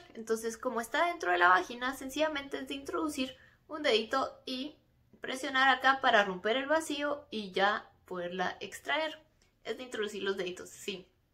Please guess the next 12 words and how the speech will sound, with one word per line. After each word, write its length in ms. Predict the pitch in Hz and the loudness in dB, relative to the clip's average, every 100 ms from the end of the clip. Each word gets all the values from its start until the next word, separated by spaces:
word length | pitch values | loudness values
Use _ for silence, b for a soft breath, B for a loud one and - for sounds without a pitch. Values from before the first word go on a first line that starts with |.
| _ _ B B B B - | _ _ B B B B -2
¿Vamos 280 | 208 247 | -2 2
a 60 | 247 | 2
mancharnos? 580 | 208 233 214 196 180 - _ _ _ _ - | 4 4 4 2 -6 -10 _ _ _ _ -8
Sí, 220 | 392 - | -8 -6
probablemente, 640 | - 277 269 294 302 277 - _ | -2 0 0 -2 -8 -10 -16 _
pero 240 | - 262 | -6 0
es 200 | 269 302 - - | 0 -2 -8 -8
nuestra 340 | 285 294 302 | -6 -2 0
sangre, 320 | 302 285 269 | 0 -2 -4
es 100 | 247 | -2
nuestra 280 | 269 302 269 | 0 0 0
menstruación. 580 | 262 262 - 240 262 | -2 -4 -4 -2 -4